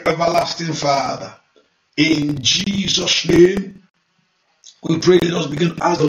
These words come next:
Lord. The Lord should forgive every sin. Let's acknowledge who we are before the Lord and ask for the forgiveness of our sin. Let's confess every sin before him. Let's confess our sin. Let's agree with God this morning.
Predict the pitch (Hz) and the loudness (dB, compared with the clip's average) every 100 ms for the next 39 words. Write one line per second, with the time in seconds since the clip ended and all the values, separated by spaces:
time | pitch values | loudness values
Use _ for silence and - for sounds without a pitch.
0 | - - - _ - - - 147 175 165 | 0 -6 -12 _ -20 -20 -8 0 2 2
1 | - 143 143 175 - 175 170 151 - - | -2 -4 -2 -4 0 -2 0 0 -2 -2
2 | - - _ _ _ _ _ _ 339 - | -8 -20 _ _ _ _ _ _ 0 0
3 | 143 - 170 175 160 - 175 175 151 147 | -2 -2 -2 0 -2 -4 -2 0 0 0
4 | 165 170 147 - 165 147 147 170 180 - | 0 0 0 0 -2 0 -2 -2 -8 -14
5 | _ - - _ - 135 - 170 165 294 | _ -20 -20 _ -8 -8 -4 -2 -2 -4
6 | 143 - 135 120 170 180 - 156 - 160 | -8 -6 -6 -4 -2 0 -2 -6 -4 -2
7 | 143 - 135 - - _ _ - - - | 0 -2 -4 -12 -20 _ _ -20 -20 -20
8 | - - 165 165 - 147 143 - 175 175 | -20 -6 -2 -2 -2 -2 -2 -2 -2 -2
9 | - 170 - 165 - 165 170 147 131 151 | -2 -4 -4 -2 -2 -2 -4 -4 -6 -6
10 | - 165 170 - _ - _ _ _ _ | -8 -8 -10 -12 _ -20 _ _ _ _
11 | 165 170 165 151 131 151 175 165 - 139 | -4 -2 -2 -2 -4 -2 -2 -2 0 0
12 | 135 - 175 170 175 170 - 143 - 147 | 0 -4 -4 -2 0 0 -2 -6 -4 -4
13 | 170 147 - 156 170 165 165 160 165 170 | -2 -2 -2 0 0 0 -2 -2 -4 -8